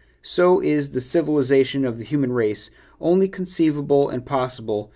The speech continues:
by means of the civilization and development of the individual nations. Meanwhile, however, an infinite difference exists in the condition and circumstance of the various nations. We observe among them giants and dwarfs,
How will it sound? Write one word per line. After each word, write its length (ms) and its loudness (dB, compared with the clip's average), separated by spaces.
by 140 0
means 540 2
of 140 -4
the 80 0
civilization 760 0
and 120 -2
development 600 -4
of 140 -4
the 100 2
individual 460 -6
nations. 640 -8
Meanwhile, 560 2
however, 640 -2
an 160 -6
infinite 560 0
difference 420 -2
exists 680 -10
in 140 -2
the 80 0
condition 540 -2
and 140 -2
circumstance 760 -2
of 120 -2
the 80 -2
various 480 0
nations. 560 0
We 140 2
observe 460 2
among 320 0
them 240 -8
giants 540 0
and 140 0
dwarfs, 600 -6